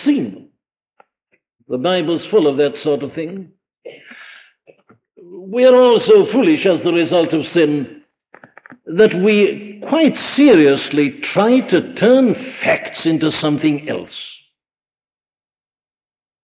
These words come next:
It's because so many do that that they go wrong in life. Certain warning signs appear, but they explain them away. Businessmen have often done that. The accountant puts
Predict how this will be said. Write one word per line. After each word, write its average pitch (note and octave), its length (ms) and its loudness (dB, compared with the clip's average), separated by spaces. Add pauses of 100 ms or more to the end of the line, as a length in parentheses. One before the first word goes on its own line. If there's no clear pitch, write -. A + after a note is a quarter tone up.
(140)
It's A#2+ 240 -8
because B2+ 540 -4
so C#3+ 100 -2
many C#3 280 -4
do C3+ 260 -4
that C3+ 220 -4
that B2+ 120 -4
they C3 140 0
go C3 180 -2
wrong C#3+ 300 -2
in A2+ 220 -4
life. G2 220 -8 (1500)
Certain C3 360 2
warning E3 420 2
signs F#3+ 520 0
appear, C#3 320 0
but C3 180 -2
they C#3+ 100 4
explain C#3 460 -2
them C3+ 120 -2
away. C#3 640 -4 (800)
Businessmen F#3 580 2
have F#3+ 120 2
often F3 300 0
done C#3+ 260 -2
that. G#2+ 180 -6 (480)
The B2+ 120 2
accountant E3+ 560 0
puts - 160 -2